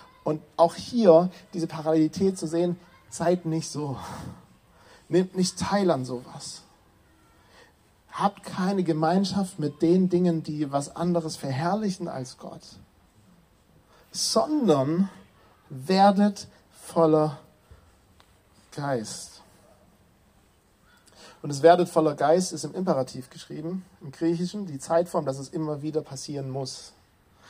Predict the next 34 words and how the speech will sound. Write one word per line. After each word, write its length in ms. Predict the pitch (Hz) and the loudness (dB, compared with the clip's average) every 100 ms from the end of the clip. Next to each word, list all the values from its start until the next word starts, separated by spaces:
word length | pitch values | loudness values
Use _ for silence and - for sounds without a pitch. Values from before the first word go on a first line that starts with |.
| - _ | -20 _
Also 160 | 139 139 | -10 -6
nicht 220 | 151 - | -6 0
einmal 280 | 156 165 170 | 2 4 2
passiert, 400 | 175 - 175 165 | 0 -2 0 0
sondern 300 | 131 127 - - | -2 -8 -10 0
immer 460 | 180 175 175 190 170 | 2 4 2 0 -2
wieder 320 | 151 151 156 151 | -6 -2 -2 -4
passieren 540 | - - 131 131 123 156 | -10 -10 -6 -6 -8 -12
muss. 400 | 143 131 - - - - - | -10 -10 -14 -20 -20 -20 -8
Und 80 | 147 | -2
das 120 | 170 | -2
ist 160 | 175 165 | -2 0
so, 240 | 190 180 160 151 | 2 2 0 -4
das 140 | 165 | -4
ist 120 | 175 | -4
ein 40 | - | -4
bisschen 200 | 180 170 | -4 -4
das 100 | 156 | -2
Paradoxon 560 | 165 151 160 165 160 | 0 2 0 -2 -4
manchmal 380 | 139 135 - 131 | -4 -4 -4 -6
im 80 | 127 | -4
Neuen 180 | 123 131 | -4 -6
Testament. 560 | - - 135 151 160 - - - - | -10 -12 -6 -6 -8 -12 -20 -20 2
Jesus 320 | 165 180 180 | 4 4 2
kommt 200 | 208 190 | 2 2
in 100 | 185 | 4
unser 160 | 175 170 | 4 4
Leben 220 | 180 180 | 6 6
und 80 | 156 | 2
der 80 | |
Geist 280 | 151 160 160 | 4 2 2
lebt 240 | 151 156 160 | -2 0 0
in 120 | 156 | 0
uns. 340 | 135 123 - | -2 -8 -14